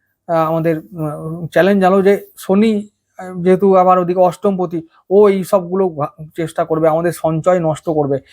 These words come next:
ইনভেস্টমেন্ট করতে দেবে না, ব্যবসা সহজে উন্নতি করতে দেবে না, হঠাৎ করে কোনো কিছু ঘটিয়ে দেবে,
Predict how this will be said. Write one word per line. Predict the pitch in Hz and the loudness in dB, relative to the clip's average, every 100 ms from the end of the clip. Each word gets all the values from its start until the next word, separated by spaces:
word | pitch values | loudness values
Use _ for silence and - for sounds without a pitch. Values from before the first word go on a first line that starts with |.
| _ | _
ইনভেস্টমেন্ট | 175 185 202 202 196 185 | 0 2 2 0 -4 -4
করতে | 185 175 190 | -6 -2 0
দেবে | 170 156 | 0 0
না, | 143 131 _ _ _ - | -4 -12 _ _ _ 0
ব্যবসা | 180 180 202 | 0 2 -2
সহজে | 185 185 180 185 | 0 2 2 0
উন্নতি | 180 185 175 | 0 -4 -6
করতে | 185 175 165 | -8 -8 -2
দেবে | 160 151 | 0 0
না, | 143 131 _ _ - | -4 -8 _ _ -4
হঠাৎ | 165 208 | -2 0
করে | - 196 | 0 0
কোনো | 190 185 | 0 0
কিছু | 185 | 0
ঘটিয়ে | 160 165 180 196 | 0 0 2 2
দেবে, | 170 156 143 | 2 0 -2